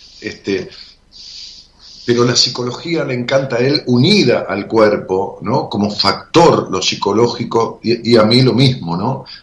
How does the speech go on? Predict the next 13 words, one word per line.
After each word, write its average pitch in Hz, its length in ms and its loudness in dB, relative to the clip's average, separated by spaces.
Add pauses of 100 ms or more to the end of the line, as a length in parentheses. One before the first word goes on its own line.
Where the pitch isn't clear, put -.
La 95 100 -2
medicina 113 640 4
como 98 220 -8
factor 113 720 -4 (380)
exponencial, 104 1500 -2
¿no? 107 420 -16 (340)
De, 98 360 -6
de 92 120 -2
las 90 220 -6 (140)
cuestiones, 104 960 0 (260)
eh, 85 460 -6
emocionales, 78 840 0
¿no? 101 360 -4